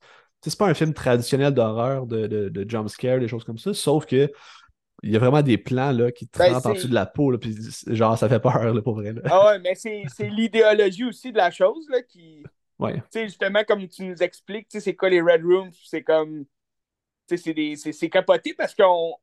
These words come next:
Speaker 2: on a déjà vécu ça aussi au Québec, tu sais, Magnotta, euh,
Speaker 1: Ouais.
Speaker 2: tu sais, c'est, c'est des affaires creep de même qui, qui, qu'on sait qui se passent en vrai, fait que, rendu là, en regardant un film qui peut se passer, euh,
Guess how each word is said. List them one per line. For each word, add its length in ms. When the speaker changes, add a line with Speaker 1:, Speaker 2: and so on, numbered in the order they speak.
Speaker 2:
on 140
a 80
déjà 240
vécu 280
ça 140
aussi 280
au 80
Québec, 600
tu 80
sais, 40
Magnotta, 800
euh, 240
Speaker 1:
Ouais. 140
Speaker 2:
tu 140
sais, 20
c'est, 160
c'est 420
des 180
affaires 360
creep 260
de 80
même 340
qui, 260
qui, 360
qu'on 180
sait 220
qui 120
se 60
passent 300
en 180
vrai, 300
fait 160
que, 400
rendu 320
là, 240
en 40
regardant 300
un 100
film 380
qui 120
peut 200
se 120
passer, 640
euh, 80